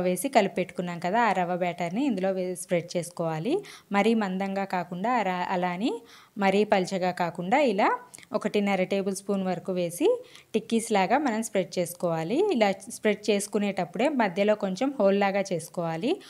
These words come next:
హోల్ లాగా చేసుకొని వీటిలో ముందుగా కలిపి పెట్టుకున్నాం కదా ఎల్లో పార్ట్ అనేది, మనం కొంచెం ఉప్పు,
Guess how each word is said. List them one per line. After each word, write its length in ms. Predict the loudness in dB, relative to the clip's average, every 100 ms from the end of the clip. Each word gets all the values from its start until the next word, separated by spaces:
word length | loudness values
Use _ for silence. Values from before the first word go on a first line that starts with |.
| -20 -14 4
హోల్ 180 | 6 6
లాగా 180 | 6 4 2
చేసుకొని 460 | 0 0 0 0 -2 -6 -20 -2 2
వీటిలో 280 | 2 4 2 4
ముందుగా 280 | 2 4 4 2
కలిపి 200 | 0 -4
పెట్టుకున్నాం 360 | -4 -2 -2 -2 0
కదా 120 | 4 4
ఎల్లో 180 | 4 0 0
పార్ట్ 240 | -2 0 -4
అనేది, 320 | -4 -2 0 0 -4 -20 -20 -14 -4
మనం 200 | -2 0 -2 -4 0
కొంచెం 280 | 0 2 0 0
ఉప్పు, 260 | -4 0